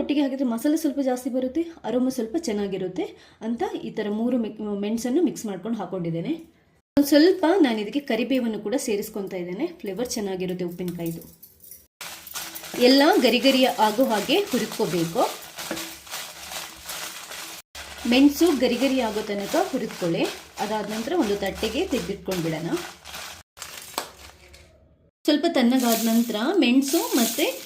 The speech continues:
ಮಸಾಲೆ ಇಂಗ್ರೀಡಿಯೆಂಟ್ಸ್ ಅನ್ನ ಒಂದು ಪುಡಿ ಮಾಡುವಂತಹ ಮಿಕ್ಸಿಗೆ ಹಾಕೊಂತಾ ಇದ್ದೇನೆ.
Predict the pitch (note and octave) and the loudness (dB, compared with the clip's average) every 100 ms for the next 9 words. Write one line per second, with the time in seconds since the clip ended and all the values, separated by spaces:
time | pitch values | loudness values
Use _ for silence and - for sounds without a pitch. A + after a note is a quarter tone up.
0 | - A3+ A#3+ C#4 C#4 A3+ A3+ A#3+ A3+ G3 | -6 -2 2 4 6 6 4 2 2 0
1 | G#3 F#3 C#4 E4+ G#3+ G3 B3 C4 C#4+ B3+ | -2 0 2 2 2 0 0 4 4 4
2 | A#3 A3+ A3+ D4+ G#4 A#3 - D#4 C4 C#4+ | 4 2 0 0 4 2 2 2 2 2
3 | G3 G#3+ G#3+ G3+ E3+ E3 G#3+ | 0 -2 -2 0 0 0 0